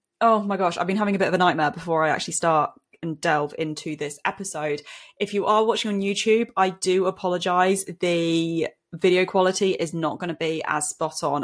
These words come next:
as it has been for previous. I've got no idea what's going on with my phone. Normally,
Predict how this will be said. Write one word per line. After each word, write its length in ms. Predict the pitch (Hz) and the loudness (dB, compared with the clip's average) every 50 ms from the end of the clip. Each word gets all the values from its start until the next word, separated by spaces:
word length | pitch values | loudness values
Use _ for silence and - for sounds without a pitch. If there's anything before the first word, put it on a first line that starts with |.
| - - | -2 -2
as 220 | 143 147 143 139 - | -2 -2 -2 -2 -2
it 140 | - - | -4 -4
has 240 | - - 147 147 143 | -4 -2 -4 -4 -4
been 300 | - - 147 143 143 147 - | -4 -6 -6 -6 -6 -8 -8
for 240 | - 156 147 147 147 | -4 -2 -2 -2 -2
previous. 680 | - _ - 269 254 254 247 247 247 240 233 226 233 - | -4 _ -4 -2 -2 0 0 2 2 2 2 2 0 0
I've 240 | - 180 180 175 - | 0 0 0 0 -2
got 220 | - 175 - 175 | -2 -2 -2 -2
no 340 | 185 190 196 208 208 214 214 | -4 -4 -2 0 0 2 2
idea 400 | 208 202 196 180 185 165 160 160 | 2 2 2 2 0 2 0 0
what's 340 | 156 165 190 214 - 220 - | 0 2 2 2 2 2 2
going 260 | 214 196 185 180 175 | 0 0 0 0 -2
on 100 | 170 165 | -2 -4
with 100 | 160 156 | -4 -4
my 120 | 170 156 | -4 -6
phone. 340 | 165 - 180 170 165 165 170 | -2 2 2 2 2 2 0
Normally, 580 | 185 220 240 233 220 185 160 156 156 160 156 | 0 0 2 2 2 2 2 2 2 0 0